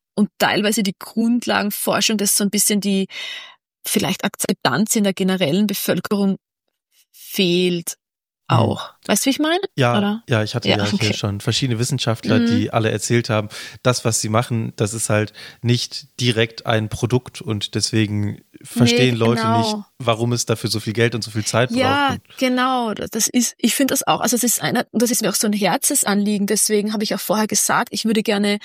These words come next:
Speaker 1: die Grundlagenforschung salonfähig machen, weil ich einfach glaub, dass es einfach so wichtig ist, dass die Leute auch verstehen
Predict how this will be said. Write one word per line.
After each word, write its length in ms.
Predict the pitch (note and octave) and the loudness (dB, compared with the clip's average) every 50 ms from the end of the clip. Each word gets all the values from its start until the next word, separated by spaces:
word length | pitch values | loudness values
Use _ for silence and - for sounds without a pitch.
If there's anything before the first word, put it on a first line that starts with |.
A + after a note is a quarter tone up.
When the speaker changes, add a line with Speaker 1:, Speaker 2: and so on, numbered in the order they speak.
| - - - - - - - | -10 -12 -12 -12 -12 -4 -2
Speaker 1:
die 80 | - A3 | 0 0
Grundlagenforschung 1040 | - - G#3+ A#3 B3 D4+ F#4+ A4 F4 C#4+ A#3+ G#3+ G#3 - - A3+ F3+ F#3 - - G3+ | 0 0 0 2 2 2 2 2 2 2 0 0 -2 -4 -2 -2 0 0 0 0 0
salonfähig 800 | - - G3+ G3 F3+ D#3+ D#3+ E3+ F#3+ - - G#3 F3+ E3 E3+ - | 0 0 2 0 0 0 0 -2 -2 0 0 2 2 2 2 0
machen, 320 | G3+ F3+ D3+ - - A3 | -2 -2 -2 -2 -2 0
weil 80 | A3 G#3 | 0 0
ich 140 | A3 G#3 - | -2 -2 -4
einfach 220 | - - A3+ G3+ - | -6 -6 -6 -6 -2
glaub, 300 | - A3 G#3 G#3 - - - - - - - - _ _ _ _ _ | 0 0 0 0 -2 -4 -10 -16 -14 -14 -16 -16 _ _ _ _ _
dass 160 | - - - | -2 0 0
es 160 | A#3 A#3 - | 2 0 0
einfach 200 | - - - - | -2 -2 -4 -4
so 440 | - - - - - B3+ A#3+ F4+ F#4 D4 | -2 0 0 0 0 0 2 0 0 0
wichtig 480 | A#3+ A#3+ D4+ F4+ - - - - B3 | 0 0 0 0 0 0 -2 -2 -2
ist, 140 | - A3 - | 0 0 -2
dass 80 | A#3+ A3 | 0 0
die 100 | - A3 | 0 0
Leute 320 | G#3 D3+ A#2+ - - - | 0 0 0 0 0 -2
auch 80 | - - | -2 -4
verstehen 880 | - - G#3+ - - - - - F3 C3+ C3 G3 C#4 D4 D4+ D4 C#4+ | -4 -2 0 0 0 0 -2 -2 0 0 0 2 0 0 0 -2 -4